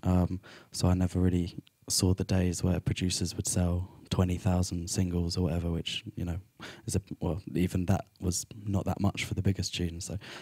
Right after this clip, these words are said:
I never really saw the days where dance music sold ridiculous amounts of money. So the way I've experienced it is,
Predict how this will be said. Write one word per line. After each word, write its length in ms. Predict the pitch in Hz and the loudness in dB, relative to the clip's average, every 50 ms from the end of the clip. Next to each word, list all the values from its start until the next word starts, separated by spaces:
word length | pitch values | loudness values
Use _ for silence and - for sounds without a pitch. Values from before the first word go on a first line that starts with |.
| - - | -4 0
I 60 | - 104 | 4 6
never 180 | 110 110 101 | 6 8 8
really 140 | 98 98 95 | 8 6 6
saw 220 | 95 - - 98 | 6 6 6 6
the 80 | 90 95 | 6 6
days 340 | - 101 98 95 90 85 95 | 6 6 6 6 6 4 4
where 220 | 92 90 90 87 90 - - - - - - | 4 4 4 4 0 -4 -10 -20 -20 -8 -2
dance 300 | - 98 95 87 85 - | 2 2 2 2 2 0
music 320 | - 92 87 87 90 - - | 2 2 2 2 0 -2 -2
sold 420 | - - 87 87 85 85 85 - - - - - _ _ - 101 | 0 0 2 2 2 0 -2 -4 -8 -16 -20 -20 _ _ -14 -6
ridiculous 500 | 101 92 92 92 90 - - 92 90 - | -2 0 0 0 0 -2 -2 -2 0 0
amounts 220 | 90 92 - - | 0 0 0 0
of 60 | - | 0
money. 280 | 95 92 90 90 87 98 - - - - - - - - - - _ - - - - | 2 2 2 2 0 -4 -8 -14 -20 -18 -18 -18 -20 -20 -20 -20 _ -20 -20 -12 -6
So 460 | - - - 98 98 95 95 92 90 - - | -2 2 6 8 8 8 8 6 6 6 6
the 80 | 101 | 6
way 160 | 98 98 98 | 8 8 8
I've 140 | 95 95 92 | 8 8 6
experienced 600 | 92 92 - - - 98 95 92 87 - - - - | 4 2 2 4 6 6 6 6 4 2 0 4 4
it 120 | 95 - | 4 4
is, 420 | - 95 92 90 95 - - - | 4 2 2 2 0 -4 -4 -6